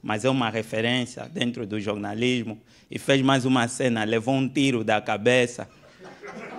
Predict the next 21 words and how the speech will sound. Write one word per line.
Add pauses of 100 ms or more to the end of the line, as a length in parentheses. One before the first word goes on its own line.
(300)
mas
continua
bem.
Esse
cota, (140)
mano,
isso
é
diferente,
mano. (360)
Eu
tenho
um, (120)
o
meu
tio
levou
um
tiro
da
perna,